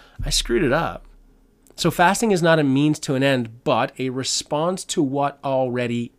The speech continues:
is. Fasting is not a means to an end, but a response to what already is. In fact, today's bottom line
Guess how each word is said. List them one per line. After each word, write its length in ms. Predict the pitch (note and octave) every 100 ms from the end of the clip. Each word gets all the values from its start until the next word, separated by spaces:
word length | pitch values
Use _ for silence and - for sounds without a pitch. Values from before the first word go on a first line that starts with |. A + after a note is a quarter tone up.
| -
is. 600 | A2 F#2 - F3+ - - - - - - - _ _
Fasting 380 | - B2 F#3+ G#3
is 100 | G3
not 160 | F#3
a 40 | D#3
means 260 | C3 A#2+
to 140 | - G2+
an 80 |
end, 140 | F#2 C3+
but 100 | C#3+
a 40 |
response 520 | D3 D3 - G#2+ A2 -
to 100 | C#3
what 160 | A2
already 460 | G2+ A#2 A#2+ C3 F3
is. 440 | G3 A2+ G#2 - - -
In 80 | C#3+
fact, 280 | E3 C#3
today's 260 | - C#3 D3
bottom 320 | D3 D3 D3
line 320 | C#3+ D3+ E3